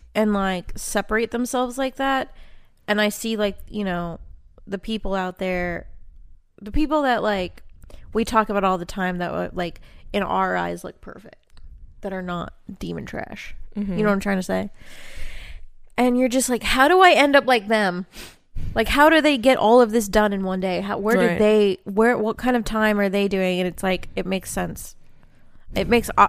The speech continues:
Speaker 1: it's so obvious and it's stupid to say out loud, I feel like.
Speaker 2: Yeah.
Speaker 1: But I feel like it's important for us to s-, talk it out
Speaker 2: Mm-hmm.
Speaker 1: because we know that, but it's important to hear it.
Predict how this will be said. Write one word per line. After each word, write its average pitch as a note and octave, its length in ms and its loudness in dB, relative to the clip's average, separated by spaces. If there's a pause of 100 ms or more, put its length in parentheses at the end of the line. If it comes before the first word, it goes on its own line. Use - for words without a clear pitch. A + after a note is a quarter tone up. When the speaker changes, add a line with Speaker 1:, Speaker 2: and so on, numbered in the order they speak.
Speaker 1:
it's G#3+ 140 0
so B3+ 300 8
obvious G3+ 520 2
and G#3 100 -2
it's - 200 -10
stupid G3+ 440 -2
to F#3+ 60 -2
say F#3+ 260 -2
out E3+ 220 -6
loud, E3+ 280 -6
I F#3+ 120 -6
feel G3+ 240 -4
like. G3+ 300 -2 (120)
Speaker 2:
Yeah. F#3 280 4
Speaker 1:
But G3 100 0
I G#3 80 4
feel A3 180 4
like G#3 180 4
it's G3+ 140 -2
important G3+ 560 -2 (140)
for G#3 140 -4
us G3+ 180 -2
to - 80 -8
s-, - 300 -8
talk G3+ 300 2
it F3+ 80 -2
out E3+ 380 -2 (180)
Speaker 2:
Mm-hmm. G#3 360 2
Speaker 1:
because G#3 280 -2
we G3+ 140 -4
know F3+ 320 -2
that, A#3 320 -2
but F#3 80 -6
it's F3+ 180 -8
important F#3 600 -4
to F3 100 -4
hear F3+ 160 -6
it. - 220 -12